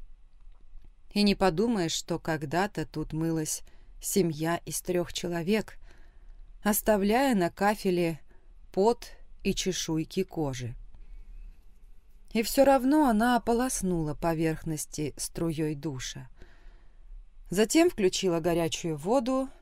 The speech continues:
и приоткрыла дверь, чтобы наполнить влагой сухой воздух в квартире. Взгляд зацепился за короткий волос на полу. То ли её,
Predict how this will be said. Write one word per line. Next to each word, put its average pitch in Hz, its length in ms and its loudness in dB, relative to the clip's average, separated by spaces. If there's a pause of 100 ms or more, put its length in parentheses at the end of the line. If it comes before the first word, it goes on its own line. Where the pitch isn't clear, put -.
(480)
и 233 140 2
приоткрыла 190 640 -2
дверь, 156 420 -6 (680)
чтобы 180 580 2
наполнить 160 800 0
влагой 151 600 2 (360)
сухой 226 680 2
воздух 156 600 -2
в - 120 -16
квартире. 131 760 -6 (1500)
Взгляд 196 520 4
зацепился 196 960 0
за 175 180 0
короткий 180 720 2
волос 165 480 0
на 151 140 -4
полу. 139 460 -6 (1000)
То 226 120 6
ли 269 120 4
её, 170 520 0